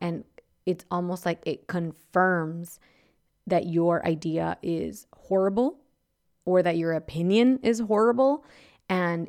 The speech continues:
you end up not doing it or not saying anything about it, and you just say, "You know what? Never mind. I'm just gonna take a seat." So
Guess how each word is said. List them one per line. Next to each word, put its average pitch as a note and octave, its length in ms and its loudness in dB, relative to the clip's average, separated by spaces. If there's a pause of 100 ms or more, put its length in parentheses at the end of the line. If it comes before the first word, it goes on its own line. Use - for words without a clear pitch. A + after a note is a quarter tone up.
you D#3+ 220 -4
end E3 180 -4
up - 120 -2
not D#3+ 240 -6
doing D4 260 -2
it - 140 -6 (160)
or F3 160 -2
not D#3+ 220 -4
saying E3 260 -2
anything E3+ 280 -4
about D#3+ 300 0
it, A3 100 -2
and F3+ 120 -4
you F#3 60 -6
just F#3 120 -10
say, G#3+ 80 -6
"You G3+ 100 -4
know C4 80 0
what? C4+ 200 -2
Never A3 240 0
mind. E3 320 -4
I'm F3 120 -6
just - 240 -16
gonna F3 220 -6
take - 320 -10
a E3+ 60 -6
seat." - 360 -10 (600)
So F#3+ 220 2